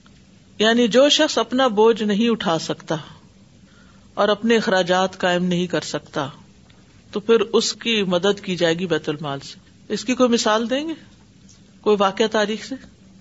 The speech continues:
یاد ہے کہ ایک شخص جب روزے کی حالت میں اپنی بیوی کے پاس چلا گیا تھا، پھر وہ نبی صلی اللہ علیہ وسلم کے پاس آیا تو اس کے پاس کچھ فدیہ ادا کرنے کے لیے نہیں تھا، تو اتنے میں ایک ٹوکرا آیا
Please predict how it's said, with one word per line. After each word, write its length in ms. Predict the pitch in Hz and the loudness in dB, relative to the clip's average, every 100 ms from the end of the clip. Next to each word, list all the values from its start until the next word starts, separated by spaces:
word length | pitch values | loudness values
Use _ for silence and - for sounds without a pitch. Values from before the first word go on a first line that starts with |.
| - - - - - | -20 -20 -20 -12 -2
یاد 160 | 226 | 0
ہے 120 | 311 | 2
کہ 100 | 370 | 2
ایک 160 | 330 - | 0 0
شخص 320 | - 285 - - | 0 0 -2 -6
جب 240 | 190 185 | -2 0
روزے 260 | 180 202 240 | 0 0 0
کی 140 | 233 | -2
حالت 400 | 196 185 208 214 | 0 0 0 -2
میں 80 | 208 | -4
اپنی 180 | 202 196 | -2 -2
بیوی 240 | 180 190 | 0 0
کے 100 | 196 | -2
پاس 220 | 208 185 | -2 -2
چلا 240 | 180 180 185 | -2 -2 -2
گیا 180 | 180 180 | 0 -2
تھا، 120 | 180 | -2
پھر 180 | 175 175 | -6 -8
وہ 140 | 170 170 - - - - | -8 -10 -18 -20 -14 -4
نبی 120 | 190 | -2
صلی 180 | 190 185 | -2 0
اللہ 160 | 180 175 | 0 0
علیہ 160 | 170 | -2
وسلم 380 | 170 - 165 180 | -2 -6 -6 -6
کے 140 | 165 170 | -8 -6
پاس 300 | 170 165 180 | -2 -2 -2
آیا 120 | 202 | -4
تو 160 | 214 220 - - - - - | -4 -8 -10 -20 -20 -10 -6
اس 140 | 214 | -4
کے 80 | 254 | 0
پاس 240 | 240 247 | 0 0
کچھ 300 | 277 - - | 0 0 -2
فدیہ 320 | 202 240 208 | -4 -2 2
ادا 240 | 240 214 208 | 2 2 0
کرنے 280 | 208 214 220 | 0 -2 -2
کے 100 | 220 | -2
لیے 120 | 214 | -2
نہیں 160 | 208 | -2
تھا، 160 | 220 220 | -2 -2
تو 120 | 220 | -2
اتنے 220 | 208 208 | -2 -2
میں 120 | 226 202 | 0 0
ایک 200 | 202 - | -2 -4
ٹوکرا 340 | 196 214 202 | -4 0 0
آیا 240 | 170 170 | 2 0